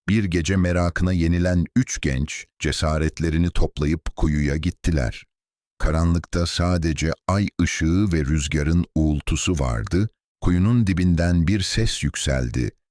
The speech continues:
"Bizi neden rahatsız ediyorsunuz?"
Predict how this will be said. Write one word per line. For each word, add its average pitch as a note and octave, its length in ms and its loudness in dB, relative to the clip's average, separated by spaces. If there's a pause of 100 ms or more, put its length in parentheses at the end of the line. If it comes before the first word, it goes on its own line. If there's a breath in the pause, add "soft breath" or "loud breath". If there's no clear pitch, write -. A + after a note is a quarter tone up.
(240)
"Bizi D2+ 320 2
neden G2+ 400 0
rahatsız F2 560 0
ediyorsunuz?" A#1+ 800 -2